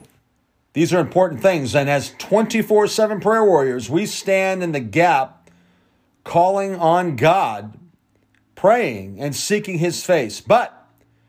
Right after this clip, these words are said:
we can't just pray. No, we have to vote. My, uh, pastor in, at the Gateway City Church in San Jose,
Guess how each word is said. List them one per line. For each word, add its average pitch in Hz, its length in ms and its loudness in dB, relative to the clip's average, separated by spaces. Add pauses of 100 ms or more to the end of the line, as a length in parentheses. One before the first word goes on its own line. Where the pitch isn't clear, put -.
(200)
we 147 80 -6
can't 226 260 0
just - 260 -2
pray. 156 280 2 (120)
No, 151 360 0 (840)
we 151 340 2
have 175 500 -2
to 196 420 -4
vote. 139 640 -2 (1300)
My, 139 400 0
uh, 131 200 2
pastor 110 800 -4 (400)
in, 127 480 -8
at 123 220 -6
the 127 120 -6
Gateway 160 500 -2
City 151 320 -6
Church 160 380 -6
in 196 240 -2
San 175 300 -4
Jose, 147 500 -2